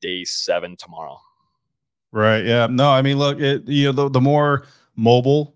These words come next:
Speaker 2: uh, quarterbacks get, it looks like almost they're, they're almost getting shorter. As, as they're getting faster, <laughs> they're also getting shorter. And,
Speaker 1: Mm-hmm.
Speaker 2: uh, you look at Bryce Young, who I don't know what they have him listed at, but he's probably about five eight. Uh, and,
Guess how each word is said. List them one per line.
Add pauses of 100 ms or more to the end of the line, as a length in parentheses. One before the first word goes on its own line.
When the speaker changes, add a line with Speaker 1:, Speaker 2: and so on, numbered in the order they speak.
Speaker 2:
uh,
quarterbacks
get,
it
looks
like
almost
they're,
they're
almost
getting
shorter.
As,
as
they're
getting
faster,
<laughs>
they're
also
getting
shorter.
And,
Speaker 1:
Mm-hmm.
Speaker 2:
uh,
you
look
at
Bryce
Young,
who
I
don't
know
what
they
have
him
listed
at,
but
he's
probably
about
five
eight. (460)
Uh, (520)
and,